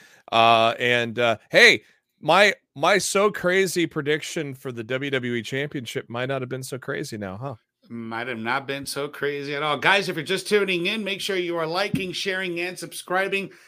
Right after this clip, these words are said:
Speaker 2: giving us that thumbs up and engaging with the show. Smash that notification bell if you're watching us on YouTube. Help us get to twenty-six thousand. We really appreciate you guys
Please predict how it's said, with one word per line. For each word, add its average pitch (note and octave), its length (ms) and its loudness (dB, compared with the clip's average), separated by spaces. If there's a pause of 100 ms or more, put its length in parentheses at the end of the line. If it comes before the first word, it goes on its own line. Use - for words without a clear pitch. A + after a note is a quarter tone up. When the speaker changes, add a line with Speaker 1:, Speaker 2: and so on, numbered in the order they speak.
(160)
Speaker 2:
giving A3 320 0
us F#3+ 180 -4
that F3 260 -2
thumbs E3+ 280 -4
up E3+ 180 -2
and D#3 100 -4
engaging C#3+ 540 -6
with D#3+ 180 -6
the C#3+ 80 -6
show. F3 480 2 (240)
Smash G3 440 -4
that F3+ 140 0
notification E3 680 -6
bell D#3+ 160 -4
if D3 100 -8
you're C#3 80 -4
watching D#3 480 -4
us D#3 220 -6
on B2+ 180 -2
YouTube. D#3 520 -4 (180)
Help F#3+ 260 -2
us D#3+ 160 -2
get E3+ 220 -4
to E3 100 -10
twenty-six E3 560 -8
thousand. D#3+ 400 -2
We C#3+ 80 -6
really D#3 220 -8
appreciate D#3 500 -10
you D3 80 -8
guys D3 300 0